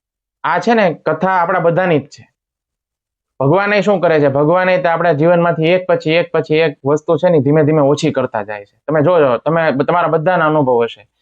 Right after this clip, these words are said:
કે ભગવાન એ આપણા જીવનમાંથી એક પછી એક વસ્તુ ઓછી કરતા જાય છે. દાંત પડી જાય છે, પછી કરચલી પડી જાય છે આખા શરીર ઉપર, સુંદરતા ઓછી થઈ જાય છે,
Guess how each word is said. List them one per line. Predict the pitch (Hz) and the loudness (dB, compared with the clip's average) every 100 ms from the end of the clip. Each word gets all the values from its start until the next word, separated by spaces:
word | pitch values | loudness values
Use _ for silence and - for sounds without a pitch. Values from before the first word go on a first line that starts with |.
| _ - | _ -6
કે | 151 | -4
ભગવાન | 123 131 175 190 | -2 -2 0 0
એ | 185 | -2
આપણા | 170 175 | -2 -2
જીવનમાંથી | 143 156 160 160 151 165 | 0 0 0 -2 -2 0
એક | 160 165 | 0 0
પછી | 165 165 | -2 0
એક | 160 | -2
વસ્તુ | 143 143 156 | -2 -4 0
ઓછી | 143 151 147 | 0 0 -2
કરતા | 135 131 120 | -2 -4 -4
જાય | 117 110 | -2 -4
છે. | 107 _ _ _ _ _ _ _ _ _ 127 | -6 _ _ _ _ _ _ _ _ _ -6
દાંત | 151 175 - | -4 -4 -2
પડી | 175 | 0
જાય | 165 170 156 | 2 2 0
છે, | 151 151 _ _ _ _ _ _ - | -4 -10 _ _ _ _ _ _ -6
પછી | 151 156 143 | -4 -2 0
કરચલી | 151 170 175 | 0 0 0
પડી | 170 170 170 | 0 0 2
જાય | 165 160 | 2 0
છે | |
આખા | 156 151 | -2 -2
શરીર | 139 151 143 | -2 0 0
ઉપર, | 139 143 139 | 0 -2 -6
સુંદરતા | - 147 165 160 156 | -2 0 0 0 0
ઓછી | 151 156 | 0 0
થઈ | 147 147 | 0 0
જાય | 143 139 | 0 0
છે, | 139 | -2